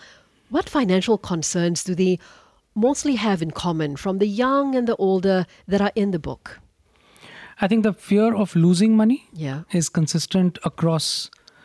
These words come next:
Speaker 2: uh, generations, which is surprising. I would have, I, I would have, again, I would have expected the younger generation to not start with this fear of losing, but to my surprise, um, it was a very common fear that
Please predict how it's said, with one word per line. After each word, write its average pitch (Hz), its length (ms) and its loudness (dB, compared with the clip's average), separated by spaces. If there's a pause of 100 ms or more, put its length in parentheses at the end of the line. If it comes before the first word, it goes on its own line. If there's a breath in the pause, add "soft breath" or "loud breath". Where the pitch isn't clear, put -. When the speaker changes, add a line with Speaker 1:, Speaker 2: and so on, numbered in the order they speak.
(220 soft breath)
Speaker 2:
uh, 131 440 0
generations, 127 760 -2 (500)
which 156 140 0
is 175 140 0
surprising. 160 640 0
I 147 220 0
would 156 160 0
have, 156 240 -2 (440 loud breath)
I, 165 140 -6
I 175 80 0
would 185 100 2
have, 185 200 -2 (680)
again, 185 320 0 (300 soft breath)
I 180 60 0
would 180 120 2
have 180 120 2
expected 185 680 -2
the 180 80 2
younger 180 640 4
generation 170 800 2 (540 soft breath)
to 180 80 2
not 202 420 2 (200)
start 175 460 -2
with 170 140 0
this 160 160 0
fear 170 240 0
of 156 140 -2
losing, 180 440 2 (260 soft breath)
but 170 120 -2
to 175 60 0
my 170 120 2
surprise, 180 720 0 (540 loud breath)
um, 143 760 0
it 160 160 -2
was 160 380 -2
a 156 80 0
very 190 280 2
common 160 320 0
fear 151 380 0
that 135 320 -6